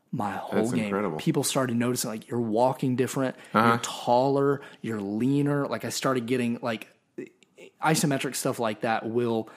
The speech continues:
Speaker 1: it's not gonna put any mass on you, but it is gonna, like, carve up
Speaker 2: Mm-hmm.
Speaker 1: what you've got in terms of, in terms of your tone. It's not a super high cardio and it's not gonna burn a lot, but you'll
Speaker 2: Yeah.
Speaker 1: carve, you know,
Speaker 2: Yeah.
Speaker 1: you get shredded doing those.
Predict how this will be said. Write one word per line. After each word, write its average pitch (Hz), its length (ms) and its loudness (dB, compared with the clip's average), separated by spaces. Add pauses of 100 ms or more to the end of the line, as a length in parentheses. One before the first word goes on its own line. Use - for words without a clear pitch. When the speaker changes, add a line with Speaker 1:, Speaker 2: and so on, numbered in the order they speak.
(240)
Speaker 1:
it's - 140 -2
not 147 180 4
gonna 127 120 0
put 127 240 0
any 117 160 2
mass 101 360 -2
on 117 140 0
you, 123 140 2
but 120 100 0
it 110 100 -2
is 117 220 -2
gonna, 113 180 0
like, 104 200 -6
carve 110 420 -2
up 101 240 -2 (240)
Speaker 2:
Mm-hmm. 120 140 0
Speaker 1:
what 120 200 0
you've 104 180 -4
got 101 360 2
in 107 140 -4
terms 107 340 -4
of, 101 240 -4 (1120)
in 127 160 2
terms 113 380 -2
of 101 100 -8
your 98 120 -4
tone. 104 400 -4
It's 107 160 -4
not 117 200 0
a 107 60 -6
super 110 320 -4
high 104 240 0
cardio 104 520 -2
and 107 200 -4
it's 120 240 -6
not 135 200 -2
gonna 110 140 -2
burn 104 300 -2
a 123 60 -2
lot, 98 320 -2
but - 160 -6
you'll 104 100 -2
Speaker 2:
Yeah. 85 140 2
Speaker 1:
carve, 117 520 0
you 110 100 -6
know, 104 60 -4
Speaker 2:
Yeah. 92 200 4
Speaker 1:
you 110 40 -6
get 117 300 -4
shredded 117 640 -4
doing 92 240 -10
those. - 340 -12